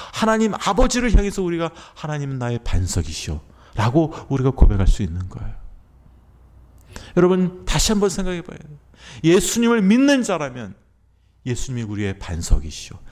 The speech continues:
산성이시오, 요새시오, 우리를 건지시는 딜리버러,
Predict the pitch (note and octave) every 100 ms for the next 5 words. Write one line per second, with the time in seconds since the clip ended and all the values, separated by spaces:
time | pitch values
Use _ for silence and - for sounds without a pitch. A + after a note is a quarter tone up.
0 | - - - E3 E3 D#3+ D3 C3+ - B2+
1 | B2+ C3 F#3+ G#3+ G3+ - E3+ D#3 - -
2 | G3 G#3+ G#3+ - G#3+ B3+ C4+ - G#3+ F3+
3 | D3 _ _ _ - A2+ B2+ A2 G2 F2